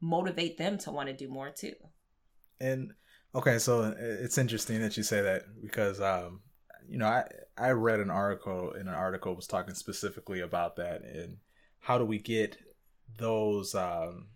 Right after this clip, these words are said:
Speaker 2: I don't know, those, those ideals, ideas from other individuals out of our heads. And one of the things that it was talking about was you have to learn to silence other people's chatter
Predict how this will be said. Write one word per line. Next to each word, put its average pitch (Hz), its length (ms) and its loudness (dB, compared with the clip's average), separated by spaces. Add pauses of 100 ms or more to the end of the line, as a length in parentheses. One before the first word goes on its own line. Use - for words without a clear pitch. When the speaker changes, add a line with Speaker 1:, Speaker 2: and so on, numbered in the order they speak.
(640)
Speaker 2:
I 107 60 -4
don't 101 120 -2
know, 92 120 0
those, 92 340 -4
those 98 320 -2
ideals, 101 840 -2 (460)
ideas 107 420 0
from 98 140 -2
other 98 240 2
individuals 92 760 -4 (460)
out 110 160 2
of 92 100 -2
our 87 100 4
heads. 82 520 -4
And 95 340 -4
one 123 260 -4
of 131 120 2
the 117 60 2
things 117 280 0
that 107 80 0
it 101 60 0
was 98 120 -6
talking 104 260 0
about 95 320 0
was 92 180 -8
you 104 80 0
have 110 200 0
to 110 80 -2
learn 101 380 -4
to 98 120 -10
silence 95 680 -6 (320)
other 101 200 0
people's 104 520 -6 (320)
chatter 117 500 2